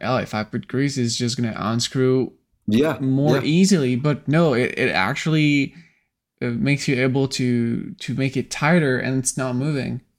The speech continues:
Speaker 2: Yeah, exactly. It's, it's that, that's the one bit that's, like, kinda counter opposite in my mind when I was putting grease onto a bolt that I'm trying to tighten more. Uh,
Speaker 1: Yeah.
Speaker 2: but yeah, it makes sense.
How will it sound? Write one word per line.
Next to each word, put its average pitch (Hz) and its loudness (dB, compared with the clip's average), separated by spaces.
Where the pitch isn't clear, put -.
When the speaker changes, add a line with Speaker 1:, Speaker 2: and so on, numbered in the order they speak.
Speaker 2:
Yeah, 113 0
exactly. 104 -4
It's, 127 -2
it's 147 -2
that, 160 2
that's 175 0
the 175 0
one 160 2
bit 156 2
that's, 117 0
like, 104 0
kinda 123 0
counter 120 0
opposite 120 -2
in 107 2
my 101 2
mind 98 0
when 98 -2
I 98 0
was 98 0
putting 101 -2
grease 101 -2
onto 92 -2
a 95 2
bolt 101 -2
that 90 0
I'm 90 0
trying 95 -2
to 92 -6
tighten 87 -2
more. 87 0
Uh, 87 -4
Speaker 1:
Yeah. - -12
Speaker 2:
but - -2
yeah, 110 2
it 76 -10
makes 92 -2
sense. 92 -2